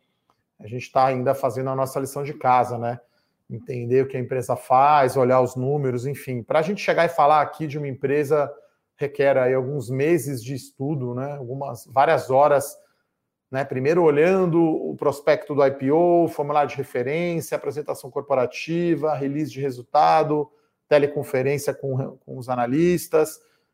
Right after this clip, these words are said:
falar com o pessoal de fundo, do mercado. Então, pra gente ter uma opinião aqui, pra, até pra fazer um relatório de I P O,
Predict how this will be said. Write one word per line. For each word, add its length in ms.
falar 440
com 220
o 40
pessoal 320
de 100
fundo, 680
do 160
mercado. 440
Então, 280
pra 160
gente 280
ter 60
uma 140
opinião 400
aqui, 280
pra, 400
até 240
pra 140
fazer 260
um 60
relatório 420
de 80
I 100
P 180
O, 320